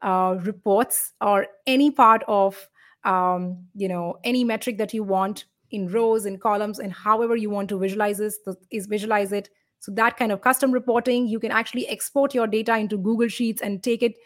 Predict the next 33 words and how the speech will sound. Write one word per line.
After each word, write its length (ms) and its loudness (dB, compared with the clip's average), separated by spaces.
to 140 2
a 40 0
Power 320 6
B 200 2
I 300 8
and 280 -4
analyze 420 4
it 120 -2
the 100 0
way 140 2
you 280 -2
want, 400 0
and 220 -2
then 360 2
use 240 -2
that 460 -2
to 120 -4
just 340 -8
automate 540 -4
anything 580 -6
in 120 -6
your 180 -4
P 140 -12
P 100 -8
C. 300 -8
So 120 -14
P 140 -6
P 80 -8
C 100 -4
automation 600 -4
as 160 0
well 100 0
as 280 0